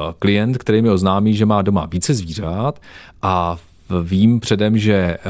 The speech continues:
v podstatě mi přijde s jedním zvířetem, který má blechy, tak mi je úplně jasné, že to mají všechny ta zvířata. On sice tvrdí, že většinou, že ne, ale já mu řeknu, že to je téměř stoprocentní jistota.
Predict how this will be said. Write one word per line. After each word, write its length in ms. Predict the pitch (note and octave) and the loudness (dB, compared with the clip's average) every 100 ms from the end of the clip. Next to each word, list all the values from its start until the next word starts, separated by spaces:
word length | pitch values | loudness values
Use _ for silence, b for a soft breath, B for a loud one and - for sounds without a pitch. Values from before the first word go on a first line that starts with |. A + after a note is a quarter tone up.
| F2 | -4
v 20 | |
podstatě 480 | F2 F#2 G#2 G2+ D#2+ | -2 -2 2 2 0
mi 120 | F#2+ F#2 | -2 -2
přijde 260 | - G2+ | 0 0
s 80 | F2 | 0
jedním 180 | F#2 A2+ | 0 0
zvířetem, 400 | G#2 G#2 G#2 A2 | 0 0 0 0
který 160 | G#2+ | 2
má 140 | G#2+ G#2+ | 2 0
blechy, 240 | E2+ - | -2 -2
tak 140 | G2 G2+ | -2 0
mi 80 | |
je 40 | A#2+ | -2
úplně 240 | A2+ C3 F#2+ | 0 2 2
jasné, 240 | - G#2 | 0 -2
že 80 | G2+ | 0
to 60 | |
mají 120 | G#2+ F#2+ | 0 0
všechny 380 | - - - | -2 -6 -10
ta 140 | - D#2+ | -12 -12
zvířata. 460 | D#2 D2+ D2 - - - | -12 -12 -12 -14 -14 -4
On 120 | G#2+ | -2
sice 220 | B2+ A2+ | 0 -2
tvrdí, 240 | G#2 G#2 | -2 -2
že 60 | G#2 | 0
většinou, 320 | G#2 - G#2+ | -2 0 -2
že 120 | F#2 | 0
ne, 340 | D#2 D#2 F2 A#2 B B B | -2 -2 -4 -6 B B B
ale 160 | F#2+ F#2+ | -2 0
já 120 | G2+ | 2
mu 160 | G#2 F#2+ | 0 0
řeknu, 320 | F#2+ G#2 F#2+ | 0 0 0
že 120 | F#2 | -2
to 100 | G2+ | 0
je 120 | F#2 | 0
téměř 380 | - G2+ G2 F#2+ | 0 0 0 0
stoprocentní 600 | - F#2+ F2+ G2+ F2 D2 | -2 -4 -2 -2 -4 -6
jistota. 420 | D#2 - G#2+ C#3 | -8 -8 -6 -8